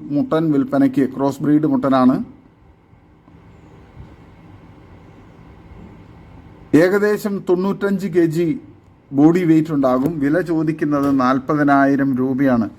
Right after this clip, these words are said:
തൂക്കത്തിന് വേണമെങ്കിൽ അങ്ങനെയും കൊടുക്കുന്നതാണ്. കിലോയ്ക്ക് നാനൂറ് രൂപ നിരക്കിൽ തൂക്കി കൊടുക്കുന്നതാണ്. ആവശ്യക്കാർ താഴെ കാണുന്ന നമ്പറിൽ ബന്ധപ്പെടുക. സ്ഥലം കോതമംഗലം. നല്ല കു-, തീറ്റയും കൂടി ഇടനീട്ടവും നല്ല ക്രോസിംഗ് ടെൻഡൻസിയും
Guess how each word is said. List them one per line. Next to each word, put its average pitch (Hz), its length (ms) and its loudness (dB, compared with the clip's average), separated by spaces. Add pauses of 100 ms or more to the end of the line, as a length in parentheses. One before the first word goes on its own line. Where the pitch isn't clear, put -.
തൂക്കത്തിന് 160 400 0
വേണമെങ്കിൽ 151 600 2
അങ്ങനെയും 151 440 2
കൊടുക്കുന്നതാണ്. 147 760 2
കിലോയ്ക്ക് 139 380 -2
നാനൂറ് 143 380 -2
രൂപ 151 200 0 (480)
നിരക്കിൽ 139 400 2 (280)
തൂക്കി 156 260 4
കൊടുക്കുന്നതാണ്. 139 800 2 (100)
ആവശ്യക്കാർ 143 460 0
താഴെ 151 260 2
കാണുന്ന 147 380 0
നമ്പറിൽ 143 300 2
ബന്ധപ്പെടുക. 131 560 0
സ്ഥലം 123 340 0
കോതമംഗലം. 120 760 0 (840)
നല്ല 180 180 4
കു-, - 240 -8
തീറ്റയും 175 320 0
കൂടി 170 160 2 (100)
ഇടനീട്ടവും 151 580 0
നല്ല 147 180 0 (120)
ക്രോസിംഗ് 151 400 -2
ടെൻഡൻസിയും 151 460 0